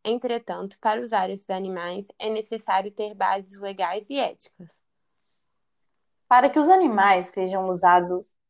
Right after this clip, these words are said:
Speaker 2: em experimentos, há uma lei que regulamenta esse uso, que é a Lei número onze mil setecentos e noventa e quatro de dois mil e oito, também chamada de Lei Arouca, na qual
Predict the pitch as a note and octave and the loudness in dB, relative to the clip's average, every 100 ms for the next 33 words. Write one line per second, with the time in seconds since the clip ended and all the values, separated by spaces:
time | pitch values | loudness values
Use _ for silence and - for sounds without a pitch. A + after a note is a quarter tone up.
0 | _ _ G3 G3 F#3+ G3 - - F#3 F#3 | _ _ -4 -2 -2 -4 -2 0 2 2
1 | G#3+ G3+ G#3+ G3+ _ G#3 G#3 G#3+ G3 G#3 | 2 2 -4 -12 _ 4 6 6 6 4
2 | G#3+ G#3+ A3 A3 A3+ G#3+ G#3+ A3 A3 A3 | 2 0 2 6 6 6 2 2 0 0
3 | C4 F3 E3 E3+ E3+ _ _ - G#3 G3 | 2 2 -4 -12 -18 _ _ 4 6 8
4 | G3+ G3 F#3 F#3 F#3 F#3 G3 F#3+ G3+ A#3+ | 6 4 4 6 4 2 -2 0 0 0
5 | B3 B3+ B3 - A3+ A3 A3 A3+ G#3+ A3 | 2 2 2 0 -2 -2 2 2 4 2
6 | A#3 A#3 G3+ F#3+ F#3+ G3 G3 G3+ G3 G3+ | 0 4 6 6 4 0 4 4 4 2
7 | G#3 A3+ D#3 - _ _ _ _ B3+ B3 | 2 2 0 -4 _ _ _ _ 4 6
8 | A#3+ A#3+ C4+ A#3+ G#3+ G#3 G#3 G#3 G3+ A3+ | 4 4 4 6 6 4 2 2 6 8
9 | A3+ D3+ - _ _ _ _ _ F#3+ F#3+ | 8 4 -4 _ _ _ _ _ 0 0
10 | - F3+ F3 A3 | 4 6 6 0